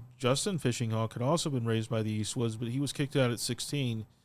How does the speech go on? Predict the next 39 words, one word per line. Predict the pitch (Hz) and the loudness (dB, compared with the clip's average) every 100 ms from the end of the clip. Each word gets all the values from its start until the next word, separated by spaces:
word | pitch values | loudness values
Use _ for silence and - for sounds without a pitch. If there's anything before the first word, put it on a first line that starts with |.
| _ _ _ | _ _ _
for | 123 | 0
questioning | 143 131 - 123 120 | 4 4 2 -2 0
the | 113 | 2
L | 107 107 | 2 2
D | 107 | 0
S | 101 - | 0 -2
Church. | - 143 87 - - - - _ _ _ _ _ _ _ _ _ | 0 0 0 -6 -14 -14 -20 _ _ _ _ _ _ _ _ _
So | - 117 | -16 0
Tona | 147 170 | 4 4
Fishinghawk | 202 190 175 160 143 131 | 4 4 4 4 4 4
has | 135 131 | 2 2
a | 127 | 0
prior | 120 127 120 | 0 4 4
history | 110 170 - 151 | 4 2 0 0
with | 120 110 | 0 2
David | 113 107 107 | 2 2 2
Levitt | 107 113 - | 2 2 -2
because | 117 127 117 - - - _ | 0 0 0 -4 -10 -20 _
David | 120 120 117 | -4 0 2
Levitt | 117 120 | 2 2
also | 123 151 175 - 104 104 131 - _ _ _ _ _ _ _ | 2 2 2 2 2 2 -2 -6 _ _ _ _ _ _ _
allegedly | 120 110 139 160 127 120 | 0 4 4 4 0 0
represented | 110 107 123 110 110 107 | 2 2 0 -2 0 0
her | 113 110 | 0 0
in | 110 | 0
a | 113 | 0
criminal | 185 190 120 | -2 0 -2
matter. | 90 - 58 - _ _ _ _ _ _ _ _ - | -2 -6 -8 -12 _ _ _ _ _ _ _ _ -2
He's | 123 123 | 0 4
listed | 160 - 170 | 4 4 0
as | 135 123 | 2 2
a | |
member | 120 139 135 | 2 4 4
of | 123 | 2
the | 113 | 2
Cheyenne, | - 123 120 120 120 113 | 0 2 2 0 -4 -2
Northern | 123 156 139 | 0 2 0
Cheyenne | 135 127 123 | 0 0 2
Bar | 113 107 104 107 | 2 2 2 0